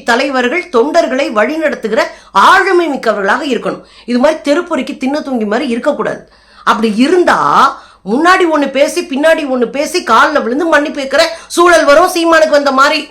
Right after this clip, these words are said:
மொத்த கூடாரமும் காலியாகி போச்சு. சீமான் பதட்டம் ஆயிட்டாரு, அதுல வாய்க்கு வந்ததெல்லாம் பேச ஆரம்பிச்சிட்டாரு. என்கிட்ட பாப்பார கும்பல் நமக்கு துணை நிக்கும்னு நினைச்சாரு, அதே மாதிரி துணை நிக்குது. ஆனா எவ்வளவு தூரத்துக்கு? நீ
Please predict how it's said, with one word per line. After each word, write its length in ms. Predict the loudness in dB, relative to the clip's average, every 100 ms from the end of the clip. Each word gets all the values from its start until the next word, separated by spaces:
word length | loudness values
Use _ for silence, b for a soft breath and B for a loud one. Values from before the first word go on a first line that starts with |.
| _ _
மொத்த 320 | 0 0 2 0
கூடாரமும் 520 | 0 2 4 4 4
காலியாகி 400 | 2 4 4 2
போச்சு. 280 | 2 0 0
சீமான் 420 | -4 -2 2 2 2
பதட்டம் 360 | 0 0 0
ஆயிட்டாரு, 380 | 0 2 2 2 2 B B
அதுல 280 | 0 2 2
வாய்க்கு 340 | 2 2 2
வந்ததெல்லாம் 420 | 2 4 2 0
பேச 220 | 0 0 2
ஆரம்பிச்சிட்டாரு. 520 | 2 2 -2 0 0 0 B -2
என்கிட்ட 300 | 0 2 2
பாப்பார 340 | 2 2 2 2
கும்பல் 300 | 0 0 0
நமக்கு 200 | -2 -2
துணை 180 | 0 0
நிக்கும்னு 360 | -2 -4 -4
நினைச்சாரு, 340 | -2 0 0 0 B B
அதே 180 | 0 2
மாதிரி 180 | 2 4
துணை 160 | 4 2
நிக்குது. 280 | 0 -6 -12 _ _ -2
ஆனா 160 | 2
எவ்வளவு 320 | 4 4 2 2
தூரத்துக்கு? 420 | -2 -2 0 2 2 2 -4 b b -4
நீ 180 | -2